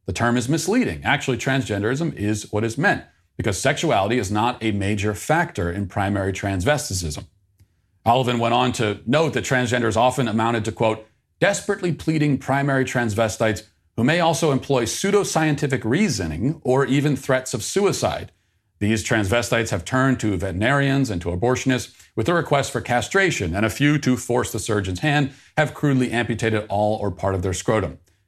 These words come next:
However, others have mutilated themselves in an extreme, near psychotic panic state." Now, you don't hear John Oliven's descriptions of transgenderism very much anymore,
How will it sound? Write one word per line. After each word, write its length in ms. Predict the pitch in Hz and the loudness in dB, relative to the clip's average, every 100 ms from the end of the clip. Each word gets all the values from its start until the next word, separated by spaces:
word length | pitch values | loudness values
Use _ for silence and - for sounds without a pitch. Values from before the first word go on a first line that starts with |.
| - | -2
However, 300 | 107 107 107 | 2 2 0
others 300 | 110 113 104 | 0 0 0
have 120 | 101 | 0
mutilated 400 | 101 135 120 113 | 0 2 0 0
themselves 460 | 107 104 110 107 101 | -2 -2 -2 -2 -2
in 80 | 95 | -4
an 100 | 87 | -4
extreme, 520 | 87 - 123 120 113 | -6 -4 -2 0 0
near 200 | 101 104 | 0 -2
psychotic 680 | - 101 - 104 98 92 - | -2 -4 -2 -2 -2 -4 -8
panic 340 | 104 92 87 | -6 -4 -4
state." 440 | - - 80 - - _ _ _ _ _ _ _ _ _ _ _ _ | -6 -6 -8 -14 -18 _ _ _ _ _ _ _ _ _ _ _ _
Now, 280 | 117 113 - | 2 2 0
you 80 | 143 | 2
don't 160 | 170 | 2
hear 460 | 127 143 135 110 - _ _ _ | 2 2 2 0 -8 _ _ _
John 220 | - 113 | 0 2
Oliven's 400 | 107 107 101 92 | 2 2 0 -2
descriptions 540 | 87 - 104 - 95 90 | -4 -2 -4 -2 -4 -4
of 120 | 85 | -2
transgenderism 640 | - 101 90 107 98 87 | -2 0 0 0 0 0
very 160 | 90 92 | 0 0
much 220 | 98 87 | 0 -2
anymore, 480 | 87 101 127 110 98 | -2 0 2 2 -2